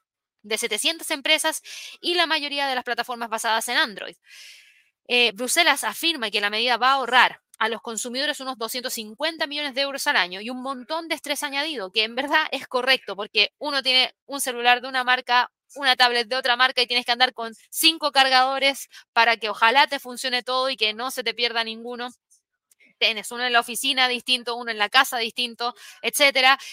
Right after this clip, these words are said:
Y esto lo que va a evitar son más de mil toneladas de residuos electrónicos al año, además de una reducción anual de doscientos kilos de C O dos, lo que equivale a diez millones de smartphones, lo que es muchísimo.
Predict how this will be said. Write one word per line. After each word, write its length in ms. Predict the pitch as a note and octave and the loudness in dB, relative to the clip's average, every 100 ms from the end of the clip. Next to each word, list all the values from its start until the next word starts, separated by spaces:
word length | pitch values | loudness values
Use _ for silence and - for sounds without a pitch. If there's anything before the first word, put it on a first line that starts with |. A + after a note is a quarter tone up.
| - | -6
Y 140 | B3+ | 0
esto 180 | - F#4+ | 0 0
lo 80 | F4+ | -4
que 100 | C#4+ | 0
va 80 | D4 | 2
a 60 | |
evitar 520 | F4 D4 F4 E4 G3+ - _ _ | 2 2 4 6 4 -2 _ _
son 240 | - D#4 D4 | -6 -6 0
más 220 | D#4+ D4+ | 0 2
de 140 | D4 | -2
mil 380 | C#4 C#4 D4+ D4+ | -4 -6 -8 -6
toneladas 520 | C#4+ C4+ B3+ C4 C4+ C4+ | -6 -2 2 2 2 0
de 80 | |
residuos 440 | B3 A3+ C4 C4 B3+ | -4 -4 -6 -6 -4
electrónicos 640 | A3+ A3+ B3 B3 B3 A#3+ | -4 -4 -6 -6 -4 -2
al 200 | G3 G3 | -2 2
año, 340 | B3 C#4+ G3 F#3 | 4 2 -2 -4
además 420 | A3+ A3 A3+ D4+ D4 | -2 -2 -2 -2 -2
de 60 | |
una 140 | D4+ C#4+ | -4 -4
reducción 420 | B3 A3 - B3 | -4 -6 -6 -4
anual 300 | A#3 A#3+ B3 | -2 0 -2
de 80 | G#3+ | -2
doscientos 580 | G#3 - D4 D4 D4 | -4 -2 -2 -4 -8
kilos 300 | - C4+ C4+ | -8 -6 -6
de 80 | A3+ | -6
C 180 | - B3 | -4 -2
O 120 | A#3+ | -2
dos, 180 | A3 C4 | -4 -6
lo 120 | B3+ | -6
que 60 | G#3+ | -8
equivale 320 | G#3 A3 A#3+ | -2 2 2
a 100 | A3 | 2
diez 520 | F#3+ B3 D#4+ F4 - - | -2 -2 -2 0 -4 -8
millones 580 | A#3+ A3 C4 C#4 C#4+ - | -10 -4 -4 -4 -6 -6
de 120 | A#3 | -8
smartphones, 640 | - G#3 F3+ - - - | -4 -2 -2 -6 -16 -16
lo 120 | F#3+ | -8
que 80 | G#3 | -4
es 180 | A#3+ - _ _ | -4 -6 _ _
muchísimo. 720 | - D4+ - G#3+ - F3+ E3+ | -12 -8 -4 -4 -6 -10 -20